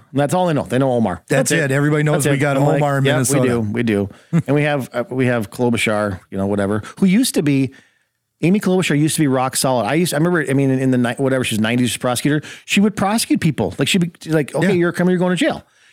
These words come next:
Speaker 1: And she was, her, her father seemed, you know, he, what was it, Jim Klobuchar? Like, seemed very common sense. She had a job to do. But then again, now she, she goes to Washington like everybody else. You're going,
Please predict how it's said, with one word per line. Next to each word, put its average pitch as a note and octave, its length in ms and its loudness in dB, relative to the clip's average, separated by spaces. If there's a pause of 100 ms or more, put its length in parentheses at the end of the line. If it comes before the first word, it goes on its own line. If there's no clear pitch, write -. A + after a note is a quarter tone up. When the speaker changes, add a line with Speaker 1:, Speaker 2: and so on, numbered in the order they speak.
(140)
Speaker 1:
And - 120 0
she G3 140 2
was, F3 140 0
her, D#3+ 200 -2 (140)
her D3 140 0
father C#3 500 0
seemed, C3+ 520 -2
you C3+ 80 -4
know, B2+ 80 2
he, B2+ 100 2
what A2+ 140 -8
was A#2 200 -2
it, G#2 40 -2
Jim A#2 180 0
Klobuchar? C3 440 -2 (340)
Like, B2+ 260 -2 (360)
seemed D3+ 520 0
very C3+ 260 0
common C3+ 300 0
sense. D3 200 0
She A#3+ 100 0
had D4 80 2
a G#3+ 40 0
job G#3+ 240 0
to D3 60 2
do. A2+ 180 0 (220)
But - 80 -20
then F3+ 120 2
again, F3+ 300 0 (220)
now D3 220 0
she, F3 200 -2
she G3 160 0
goes A3 160 2
to D#3 60 0
Washington C#3 480 -2
like A2+ 160 -2
everybody C3+ 260 0
else. G#3+ 200 -2
You're D3+ 100 0
going, B2 300 -2